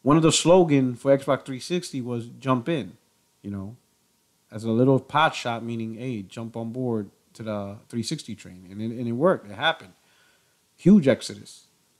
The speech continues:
The exodus resulted in three sixty getting a market share where they had eighty-five million console sales. And PlayStation, you know, over time held its own, but it went from a hundred fifty million juggernaut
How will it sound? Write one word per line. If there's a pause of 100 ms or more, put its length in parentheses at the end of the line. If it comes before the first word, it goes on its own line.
(800)
The
exodus
resulted
in
three
sixty
getting
a
market
share
where
they
had
eighty-five
million
console
sales. (480)
And
PlayStation,
you
know, (260)
over
time
held
its
own, (420)
but
it
went
from
a
hundred
fifty
million
juggernaut